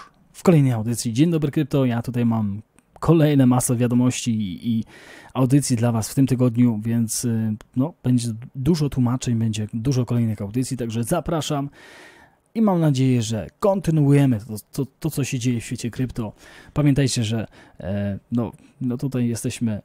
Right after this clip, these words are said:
razem, mamy tą, powiedzmy, platformę YouTube'a, za pomocą której możemy się komunikować. Mamy też innych YouTuberów w Polsce, więc uważam, że kryptowaluty, e, to jest kolejny temat, przynajmniej na lata, więc dzięki wam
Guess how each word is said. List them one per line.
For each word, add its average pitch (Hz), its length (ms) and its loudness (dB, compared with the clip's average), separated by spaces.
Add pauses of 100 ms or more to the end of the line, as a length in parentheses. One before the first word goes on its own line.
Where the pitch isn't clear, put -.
razem, 113 640 -4
mamy 117 440 0 (280)
tą, 104 240 -4 (360)
powiedzmy, 113 400 -4
platformę 123 500 -4
YouTube'a, 131 420 -4
za 107 120 -8
pomocą 120 380 -4
której 120 200 -4
możemy 117 280 -4
się 131 120 -8
komunikować. 131 600 -4
Mamy 110 180 -4
też 117 180 -4
innych 139 260 0
YouTuberów 117 380 -6
w - 40 -20
Polsce, 131 340 -8
więc 117 300 -6 (460)
uważam, 117 520 0
że 104 220 -6 (380)
kryptowaluty, 120 840 -4 (420)
e, 104 240 -8
to 110 100 -10
jest 104 240 -6
kolejny 123 560 -2
temat, 117 320 -6
przynajmniej 127 540 -2
na 113 220 -4
lata, 110 640 -8 (160)
więc 107 500 -8
dzięki 117 600 -6
wam 123 460 -6